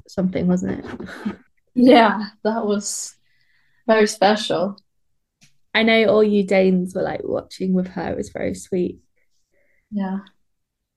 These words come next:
Speaker 1: I think you do have a close bond amongst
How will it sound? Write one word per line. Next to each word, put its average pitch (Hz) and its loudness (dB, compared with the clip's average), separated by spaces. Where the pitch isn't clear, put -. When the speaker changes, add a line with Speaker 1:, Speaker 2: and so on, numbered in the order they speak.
Speaker 1:
I 208 -2
think - -4
you 214 0
do 226 0
have 214 -2
a 214 0
close 208 0
bond 196 2
amongst 185 -4